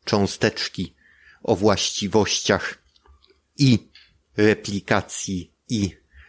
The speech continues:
katalizowania reakcji, czyli enzymatycznych, mogą zwiększać złożoność systemu,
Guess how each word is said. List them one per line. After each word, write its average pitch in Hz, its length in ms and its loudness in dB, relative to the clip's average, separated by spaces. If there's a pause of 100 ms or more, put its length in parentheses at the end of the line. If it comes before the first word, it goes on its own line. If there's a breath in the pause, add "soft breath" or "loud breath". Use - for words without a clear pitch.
(400 soft breath)
katalizowania 101 1000 2
reakcji, 98 600 2
czyli 104 340 -2
enzymatycznych, 110 1300 0
mogą 120 420 4
zwiększać 107 760 0
złożoność 117 760 2
systemu, 110 800 2